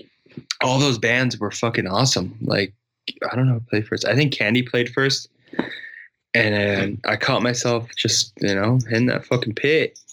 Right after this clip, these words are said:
bro. I'm just kidding. Um, no, I, uh, I was, uh, I was moshing and stuff, and then, uh,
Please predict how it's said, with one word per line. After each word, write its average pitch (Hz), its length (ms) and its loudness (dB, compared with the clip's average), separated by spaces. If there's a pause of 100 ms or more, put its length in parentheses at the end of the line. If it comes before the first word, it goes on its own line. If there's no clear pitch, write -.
(240)
bro. 135 460 2 (180)
I'm 117 100 0
just - 100 0
kidding. 101 280 0
Um, 101 460 0
no, 123 180 2
I, 113 300 0
uh, 107 240 2 (920)
I - 80 0
was, 120 160 0
uh, 107 340 2
I - 40 0
was 120 120 0
moshing 120 320 2
and 113 100 -2
stuff, 110 300 0
and 107 160 0
then, 107 200 2
uh, 101 380 2